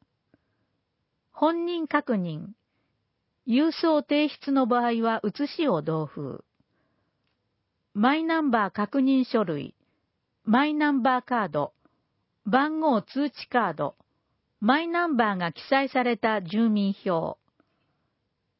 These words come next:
身元確認書類、運転免許証、パスポート、在留カードなど。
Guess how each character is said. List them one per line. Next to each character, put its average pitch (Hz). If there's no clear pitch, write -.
身 233
元 311
確 277
認 294
書 233
類、 151
運 285
転 294
免 262
許 247
証、 160
パ 208
ス -
ポ 277
ー 196
ト、 -
在 269
留 285
カ 254
ー 170
ド 151
な 156
ど。 -